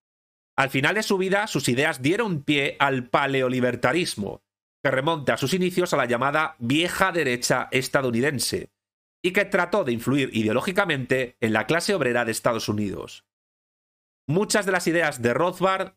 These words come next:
han influido en el movimiento neoconservador de Donald Trump. Pero,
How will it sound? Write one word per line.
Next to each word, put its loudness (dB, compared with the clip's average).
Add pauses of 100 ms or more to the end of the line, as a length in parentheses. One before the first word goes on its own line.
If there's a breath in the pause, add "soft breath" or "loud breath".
han 2
influido 0
en 2
el 0
movimiento 0
neoconservador 0
de 0
Donald 0
Trump. -2 (800)
Pero, -2